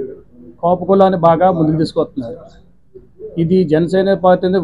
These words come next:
వారధి, ఇది అందరికీ కలిసిన పార్టీ. ముస్లిం మైనారిటీ, ఎస్సీ వర్గం, బీసీ వర్గాలు కలిసిన పార్టీ. ఒక పార్టీ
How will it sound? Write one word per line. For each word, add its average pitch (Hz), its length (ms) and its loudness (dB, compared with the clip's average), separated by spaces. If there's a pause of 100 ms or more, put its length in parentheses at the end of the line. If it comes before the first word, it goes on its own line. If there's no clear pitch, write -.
వారధి, 170 320 4
ఇది 151 120 0
అందరికీ 165 380 -2
కలిసిన 170 380 -4
పార్టీ. 156 280 -2 (460)
ముస్లిం 170 360 -4
మైనారిటీ, 165 460 0 (420)
ఎస్సీ 151 160 -6 (100)
వర్గం, 151 220 0
బీసీ 160 200 -2
వర్గాలు 151 320 -2
కలిసిన 160 200 -2 (100)
పార్టీ. 143 280 -4 (1120)
ఒక 143 80 0 (120)
పార్టీ 190 240 4